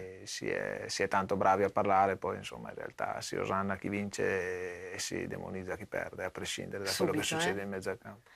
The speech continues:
Speaker 2: Subito, con una grandissima violenza che spesso diventa anche violenza intimidatoria, e questo è uno degli altri argomenti di cui ti sei occupato anche recentemente moltissimo.
Speaker 1: Come sindacato mondiale abbiamo fatto un black book, eh, dell'Est Europa, dove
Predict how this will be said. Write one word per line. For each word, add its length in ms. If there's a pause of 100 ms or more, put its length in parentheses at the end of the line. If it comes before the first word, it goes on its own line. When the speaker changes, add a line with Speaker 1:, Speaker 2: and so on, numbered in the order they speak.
Speaker 2:
Subito, 480
con 160
una 140
grandissima 640
violenza 840 (580)
che 280
spesso 480
diventa 400
anche 260
violenza 720
intimidatoria, 880
e 100
questo 300
è 20
uno 100
degli 220
altri 420
argomenti 540
di 80
cui 240
ti 220
sei 200
occupato 480
anche 160
recentemente 640
moltissimo. 720
Speaker 1:
Come 220
sindacato 480
mondiale 260
abbiamo 200
fatto 380
un 280
black 240
book, 300
eh, 440
dell'Est 440
Europa, 440
dove 760